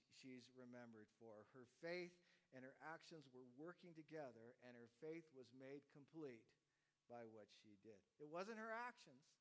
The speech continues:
that secured her a place in the eternal kingdom. No, it was her actions that validated the faith that was already working in her life. Rahab wasn't saved by faith plus works. Rahab was saved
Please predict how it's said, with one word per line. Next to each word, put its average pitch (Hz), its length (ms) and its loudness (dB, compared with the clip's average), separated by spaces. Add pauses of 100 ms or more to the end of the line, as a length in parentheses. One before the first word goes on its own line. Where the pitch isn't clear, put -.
(500)
that 160 120 4
secured 190 520 4
her 175 240 6 (400)
a 165 80 8
place 190 480 10
in 170 120 4
the 156 80 4
eternal 165 400 4
kingdom. 165 480 4 (120)
No, 175 360 10 (400)
it 180 100 8
was 175 220 6
her 180 160 2 (240)
actions 214 560 4 (280)
that 185 280 12 (640)
validated 156 960 8 (560)
the 143 100 4 (100)
faith 170 320 8
that 151 160 0
was 143 240 -2
already 147 540 8 (100)
working 131 400 -2 (160)
in 123 240 -6
her 113 160 -4
life. 110 280 -2 (360)
Rahab 175 480 8
wasn't 156 320 2
saved 165 380 6
by 135 260 2
faith 151 240 4 (240)
plus 208 320 4
works. 190 320 2 (160)
Rahab 156 480 6
was 135 160 -2
saved 120 480 2